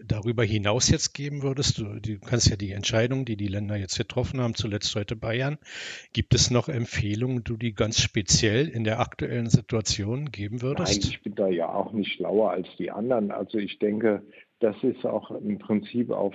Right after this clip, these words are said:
Speaker 2: den, auf den Druck mit entstanden, der, der in der Bevölkerung auch herrscht. Wir brauchen natürlich Friseure, aber wir brauchen vor allem auch wieder Kitas und Schulen.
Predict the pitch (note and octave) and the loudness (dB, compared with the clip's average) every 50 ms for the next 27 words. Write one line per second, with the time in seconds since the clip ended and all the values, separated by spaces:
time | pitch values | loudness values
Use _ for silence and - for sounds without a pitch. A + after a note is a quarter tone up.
0 | - - - G#2+ G2 F#2+ G2 G2 G2+ - - F#2 F2 - - G#2+ G2 F#2+ F2+ F2+ | -6 -4 0 0 0 0 -2 -4 -6 -8 -10 -12 -12 -4 -2 0 0 0 0 -2
1 | - - G#2 A#2+ C#3+ C#3 - - - _ _ _ _ _ _ _ G2+ G2 F#2+ G#2 | -6 2 4 4 4 4 0 -10 -12 _ _ _ _ _ _ _ -10 -4 0 0
2 | B2+ B2+ - - A#2 G#2+ G#2+ - - - A2 G#2+ G#2+ B2 B2+ - - A#2 A2 G#2+ | 0 0 0 -4 -2 -2 -2 -2 -2 -2 0 0 0 -2 -4 -6 -4 -4 -2 -4
3 | G#2+ G#2 G#2 - - - - _ - A2 G#2+ G#2 G#2 G2+ - G#2 G2+ G2 G2 F#2+ | -4 -6 -10 -12 -14 -14 -8 _ 2 2 2 2 0 0 0 2 2 4 2 0
4 | F#2+ - - G2 G#2+ G#2 G#2+ A2 G#2 G#2+ - F#2+ - - A2 A2 B2 A#2+ A#2+ B2+ | -2 -4 -6 -6 -4 0 0 0 0 0 -4 -6 -2 2 2 2 2 2 0 -2
5 | A2 G2+ G2+ G2+ F2 F2 F#2+ F#2+ G2+ A#2 A#2 - - G#2+ G#2 - - G2 F2+ G2+ | -2 -2 -6 -8 -10 -4 0 0 2 2 0 -2 0 0 0 0 2 2 4 4
6 | C3 C#3 C#3 C3 A#2+ A2+ G#2+ - - - A2 G#2+ A2 G#2 - - - G2+ F#2 - | 4 4 2 0 0 0 0 0 -2 -8 -4 -4 -4 -6 -6 -4 -4 -4 0 2
7 | G#2 A2 B2 B2+ C3+ A#2+ G#2+ - G#2+ G#2 G2 A2+ A2+ A2 - A#2 A#2 C3 C3+ - | 2 2 4 2 2 0 0 0 -2 -2 0 0 0 0 2 2 2 2 0 -2
8 | C3+ A#2+ - B2+ A#2 A#2 A2 A2+ A#2 A2 - A#2 A2+ - A2 G2+ - - - C3+ | -12 -6 -4 -4 -4 -4 -4 -6 -6 -6 -4 -4 -2 0 0 -2 -2 -6 -10 -6
9 | - C3+ B2+ A#2 - - A#2 A2+ G#2 - - C#3+ C#3+ C#3 A#2+ G2 F2+ | -2 -2 -2 -2 -4 -12 -16 -16 -16 -8 -2 0 2 4 4 2 0